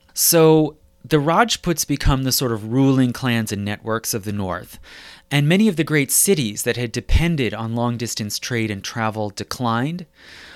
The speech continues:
But also, meanwhile, there was the creation of some new towns as new centers for these smaller states.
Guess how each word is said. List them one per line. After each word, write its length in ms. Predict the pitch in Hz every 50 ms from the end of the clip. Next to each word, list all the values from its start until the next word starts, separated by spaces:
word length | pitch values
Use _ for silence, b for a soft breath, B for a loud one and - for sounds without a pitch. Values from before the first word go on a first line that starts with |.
| B B B B B
But 140 | 127 160 165
also, 400 | 170 185 196 196 - - 180 165
meanwhile, 760 | 156 156 170 175 170 160 156 147 143 139 135 131 127 117 _
there 160 | - 139 135
was 240 | 131 131 139 131 -
the 100 | - 135
creation 540 | 123 - - 139 147 156 165 170 - 147 135
of 100 | 131 -
some 440 | - - - 143 135 131 123 120 120
new 200 | 123 131 135 139
towns 560 | 135 - 123 101 92 85 - - - - - - -
as 140 | 110 104
new 200 | 113 120 127 127
centers 640 | 113 - - - 135 131 127 - 117 104 101 - -
for 140 | - 120 104
these 180 | 107 101 95
smaller 600 | - - - - 127 123 120 117 113 110 104 98
states. 600 | 95 - - - 113 95 87 85 - - - -